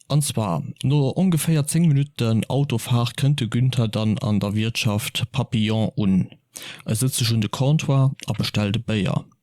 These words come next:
Mir nach eher sei Bier krit, fällt noch eine vom Hocker, knallt auf den Boden,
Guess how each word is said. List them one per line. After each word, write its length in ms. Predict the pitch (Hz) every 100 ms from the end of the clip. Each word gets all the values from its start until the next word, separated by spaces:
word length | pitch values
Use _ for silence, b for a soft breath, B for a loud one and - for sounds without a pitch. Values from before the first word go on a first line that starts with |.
| _ B B B
Mir 120 | 123
nach 180 | 131 131
eher 260 | 170 151 127
sei 180 | 117 120
Bier 280 | 139 139
krit, 300 | 120 - 185
fällt 400 | - - 143 143
noch 160 | 120 120
eine 140 | 143
vom 240 | 127 120 117
Hocker, 300 | 147 117 113
knallt 360 | - 123 131
auf 80 | 123
den 160 | - 107
Boden, 460 | 107 113 113 113